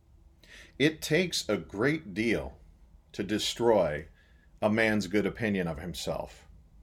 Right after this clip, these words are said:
And even after he has lost his good opinion of his works, he retains his good opinion of his heart. And even after he has lost that, he holds fast his good opinion of his religious duties,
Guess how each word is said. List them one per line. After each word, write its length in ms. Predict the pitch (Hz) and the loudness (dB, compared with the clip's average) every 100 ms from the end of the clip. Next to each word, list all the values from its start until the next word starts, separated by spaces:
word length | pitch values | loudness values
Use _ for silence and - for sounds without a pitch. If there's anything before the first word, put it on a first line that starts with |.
| - - - - - - - - - | -20 -20 -20 -20 -20 -20 -20 -20 -6
And 140 | 98 | 0
even 300 | 110 143 170 | 4 4 6
after 340 | 156 156 - 143 | 4 4 2 2
he 120 | 135 | 2
has 160 | 117 | 2
lost 400 | 95 107 131 131 | 4 6 4 2
his 140 | 113 98 | -4 0
good 160 | 110 | 0
opinion 380 | 113 127 120 120 | 0 0 0 2
of 120 | 113 | 2
his 140 | 110 104 | -2 0
works, 600 | 110 104 78 - - - _ - - - - - - - | 0 0 -2 -10 -16 -18 _ -20 -20 -20 -20 -20 -20 -8
he 140 | 117 | 2
retains 720 | 117 110 127 131 139 90 92 - | 4 2 2 4 4 2 -2 -4
his 160 | 95 | -4
good 160 | 107 104 | 0 0
opinion 400 | 90 113 107 101 | 2 0 2 2
of 80 | 95 | 0
his 120 | - | -2
heart. 400 | 98 82 65 - - - - - - - - - - 90 | -2 -2 -4 -12 -20 -20 -20 -20 -20 -20 -20 -20 -12 -4
And 100 | 98 | 2
even 220 | 127 156 | 4 6
after 320 | 151 151 143 | 4 2 -2
he 120 | 139 | 2
has 200 | 147 139 | 2 4
lost 340 | 131 131 120 104 | 6 6 4 2
that, 380 | 113 80 67 - - - - - - - | 2 2 -4 -14 -20 -20 -20 -20 -20 -14
he 160 | - 104 | -6 -2
holds 460 | 113 120 127 131 | 6 8 8 4
fast 500 | - 117 113 113 - | -2 2 4 2 0
his 160 | 107 90 | -6 -2
good 180 | 104 110 | 0 0
opinion 400 | 110 117 107 101 | 0 -2 0 0
of 100 | 95 | 0
his 180 | 87 | -2
religious 420 | 95 98 92 92 - | -4 -4 -4 -6 -8
duties, 680 | 95 92 80 69 - - | -6 -6 -6 -10 -14 -16